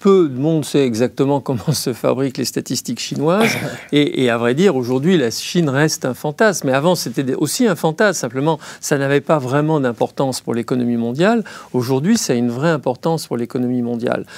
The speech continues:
Speaker 1: Donc, ils sont gros. Les anticipations restent globalement positives. Et, euh, leur expertise, leur, euh... moi je suis un assureur, donc je pense que, en gros, euh, le futur ressemble quand même un tout petit peu au passé. C'est, c'est pas des gens très malins, les assureurs, mais ils regardent le passé.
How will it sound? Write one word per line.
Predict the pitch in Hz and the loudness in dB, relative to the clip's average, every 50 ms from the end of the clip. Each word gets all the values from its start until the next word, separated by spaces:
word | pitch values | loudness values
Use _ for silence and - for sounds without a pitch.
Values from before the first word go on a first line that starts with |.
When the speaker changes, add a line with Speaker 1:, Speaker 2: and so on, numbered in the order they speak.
| - - - - - | -18 -18 -18 -6 -2
Speaker 1:
Donc, | 143 135 131 - - - | 0 0 0 -2 -4 -4
ils | - 156 | -2 -2
sont | - - - 147 139 | 0 0 0 0 0
gros. | 131 135 165 196 226 269 269 247 - | 0 2 4 4 4 2 0 -2 -2
Les | - 139 151 151 | 0 0 2 2
anticipations | 180 170 160 - 165 - - 156 - - 143 143 - - 147 131 117 | 0 0 -2 -4 -6 -8 -8 -6 -6 -4 -4 -4 -4 -4 -4 -4 -4
restent | 107 123 135 156 160 143 - - - 131 | -4 0 0 0 0 0 -2 -4 -4 -6
globalement | 113 117 120 123 120 120 120 120 120 123 127 120 110 | -4 -4 -4 -2 -2 -2 -2 -2 -2 -2 -4 -4 -4
positives. | - 123 110 123 127 - - 226 254 269 247 190 - - - - - - - _ - | -6 -6 -6 -6 -6 -4 0 0 0 0 -2 -4 -10 -16 -20 -20 -20 -20 -14 _ 2
Et, | 175 185 190 160 - - - - - _ _ _ _ - | 4 4 4 4 0 -2 -10 -20 -20 _ _ _ _ -6
euh, | - - - - - - _ _ | -6 -6 -6 -6 -10 -14 _ _
leur | - 151 151 160 170 165 151 147 - - _ _ 202 | 0 2 4 4 4 4 2 0 -4 -6 _ _ -2
expertise, | 202 180 - - - - 220 185 180 - - - 214 208 202 190 175 143 127 127 | 0 0 -2 -4 0 0 0 0 0 -2 -4 0 2 2 2 2 0 0 -2 0
leur, | 131 143 135 127 120 123 | 2 2 2 2 2 2
euh... | 127 123 123 123 120 123 113 - - - - - - | 2 2 2 2 0 -2 -4 -6 -12 -20 -14 -8 -6
moi | 147 | -6
je | 143 - | -2 0
suis | - 190 | 2 2
un | 185 190 | 2 2
assureur, | 185 175 - - 160 135 135 127 120 120 - 117 | 2 0 0 -2 0 0 0 0 -2 -4 -6 -6
donc | 120 127 117 | -6 -6 -6
je | - - | -4 -2
pense | - 196 202 - - | -2 0 0 -2 -2
que, | - 156 147 | -2 -2 0
en | 139 127 123 127 | 0 0 0 -2
gros, | 127 135 156 190 208 214 214 214 196 151 143 | 0 0 2 2 4 4 4 2 0 0 -2
euh, | 139 131 131 127 143 139 - - - - - - | -2 -2 -2 -2 -4 -6 -8 -12 -18 -14 -6 -4
le | 131 131 | -4 -2
futur | - - - - - 240 233 165 | -2 -4 -4 -2 0 0 2 2
ressemble | 135 143 - - 214 196 175 | 0 -2 0 0 0 0 0
quand | - 160 151 | 0 -2 0
même | 185 185 165 | 0 0 -2
un | 147 | -2
tout | 131 - 165 | -4 -6 -8
petit | 147 - 160 | -8 -8 -4
peu | 139 214 | 0 2
au | 196 160 | 2 2
passé. | - 156 143 - - 147 127 113 120 | 2 0 0 0 0 -4 -4 -4 -6
C'est, | - - 90 - - | -10 -10 -10 -10 -10
c'est | - - | -10 -6
pas | - 139 | -4 -2
des | 131 131 | -2 -2
gens | 127 131 139 131 | -2 -2 -4 -4
très | - - 139 | -4 -4 -4
malins, | 123 123 127 156 190 190 | -2 -2 0 0 0 0
les | 175 139 120 | -2 -2 -4
assureurs, | 123 117 - - 156 185 175 | -6 -6 -4 -2 -2 -2 -2
mais | 143 120 | -2 -4
ils | 117 | -4
regardent | 131 143 180 165 | -4 -2 -2 -2
le | 139 131 | -4 -4
passé. | - 131 123 - - 131 - | -4 -4 -4 -2 -4 -4 -6